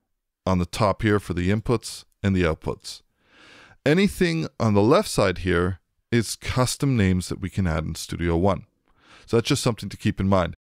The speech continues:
So this is one way that we can start a session, and then you could customize that further, or you could just work with that. The thing that I like to do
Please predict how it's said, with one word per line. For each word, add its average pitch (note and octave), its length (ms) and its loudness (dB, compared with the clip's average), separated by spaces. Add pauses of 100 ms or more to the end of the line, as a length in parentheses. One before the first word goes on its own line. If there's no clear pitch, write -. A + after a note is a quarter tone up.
(120)
So - 140 -12
this F#3 220 -2
is F3+ 100 -6
one D3 200 2
way A#2+ 140 4
that G#2+ 140 -2
we G#2 80 -2
can G#2 160 -4
start G2+ 320 0
a - 20 -2
session, A2 540 -4
and G#2+ 100 -4
then G#2+ 120 2
you G2+ 80 -2
could - 200 -10
customize G#2+ 720 0
that F#2 180 0
further, G2 440 0 (280)
or G#2+ 120 2
you G2+ 80 0
could G2+ 160 -2
just G2 320 0 (360)
work G#2 280 2
with G2+ 100 -4
that. G2 320 2 (240)
The A#2+ 140 -4
thing G3 300 0
that D#3+ 100 4
I D#3+ 100 6
like D3+ 240 2
to G2+ 100 -8
do G2 380 0